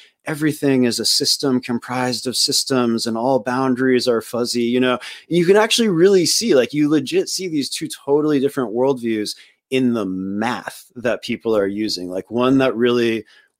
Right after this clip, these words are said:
dissolves boundaries and one that really reinforces them, which I would say is, like, a core distinction in how people see the world that maps out to, like, tons of, like, really important sociopolitical differences too.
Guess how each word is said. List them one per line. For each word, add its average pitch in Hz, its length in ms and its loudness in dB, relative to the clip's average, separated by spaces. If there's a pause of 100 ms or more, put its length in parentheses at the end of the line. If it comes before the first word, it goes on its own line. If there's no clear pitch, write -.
dissolves 117 580 2
boundaries 123 640 0
and 113 120 -2
one 113 180 -2
that 107 120 -2
really 110 260 0
reinforces 110 720 -2
them, 87 180 -10
which 98 160 -8
I 117 80 2
would 120 160 2
say 127 180 4
is, 117 220 2
like, 113 240 0 (460)
a 127 80 0
core 160 380 4
distinction 139 640 0
in 104 100 -6
how 120 180 -2
people 120 300 -8
see 127 200 -6
the 113 120 -6
world 107 280 -2
that 95 140 -4
maps 107 320 -6
out 110 200 -6
to, 110 100 -8
like, 95 200 -6
tons 123 760 -2
of, 104 160 -2
like, 104 200 0
really 117 360 0
important 107 480 -6
sociopolitical 101 1000 -8
differences 87 540 -10
too. 95 320 -8